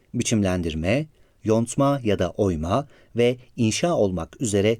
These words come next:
üçe ayrılır. Modern sanatta ise atık olan her türlü malzeme, ışık, ses, oyuncak bebekler, boş konserve kutuları, bal mumu,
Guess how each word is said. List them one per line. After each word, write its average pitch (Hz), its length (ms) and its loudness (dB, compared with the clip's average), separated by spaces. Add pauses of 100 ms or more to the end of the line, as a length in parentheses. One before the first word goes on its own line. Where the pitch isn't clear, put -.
üçe 107 220 -2
ayrılır. 87 480 -2 (1120)
Modern 110 320 0
sanatta 208 440 0
ise 110 400 0 (200)
atık 147 280 -2
olan 95 240 2
her 160 220 0
türlü 95 240 0
malzeme, 90 640 0 (340)
ışık, 107 500 -2 (260)
ses, - 540 0 (380)
oyuncak 104 480 0
bebekler, 107 640 -2 (300)
boş 151 300 2
konserve 120 540 0
kutuları, 90 580 -2 (420)
bal 101 240 2
mumu, 107 460 0